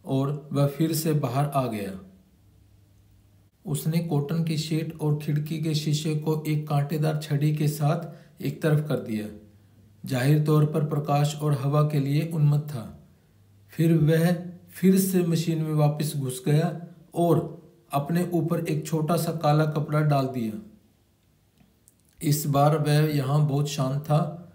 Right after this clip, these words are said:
मुझे पता था कि वह प्रार्थना कर रहा है और मैं निश्चल बैठा रहा।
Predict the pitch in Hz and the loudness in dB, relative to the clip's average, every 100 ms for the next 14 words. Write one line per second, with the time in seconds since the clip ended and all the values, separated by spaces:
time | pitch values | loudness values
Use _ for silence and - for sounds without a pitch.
0 | - _ _ _ - 131 147 151 147 156 | -20 _ _ _ -4 0 2 2 0 0
1 | 151 151 151 - 160 151 143 - 143 143 | 2 2 2 0 -2 0 0 0 0 0
2 | 160 160 151 139 147 135 143 165 - - | 0 -2 0 0 2 2 2 0 -6 -14
3 | - _ _ 147 143 143 147 151 147 147 | -20 _ _ 0 2 4 2 2 0 2
4 | 151 170 151 139 131 123 117 107 104 | 2 0 0 0 -2 -6 -6 -10 -14